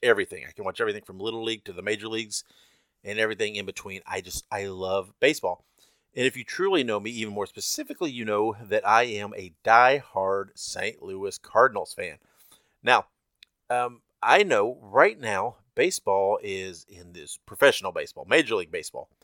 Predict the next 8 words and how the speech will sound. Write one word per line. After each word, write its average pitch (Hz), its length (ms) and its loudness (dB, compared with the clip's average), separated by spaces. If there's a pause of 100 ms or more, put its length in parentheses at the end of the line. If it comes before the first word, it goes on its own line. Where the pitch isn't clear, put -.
(500)
is 95 220 -8
in 107 140 -4
this 95 260 -6 (240)
weird 156 420 -2
place, - 520 -4 (140)
this - 180 -8
weird 113 340 -4
state, - 560 -4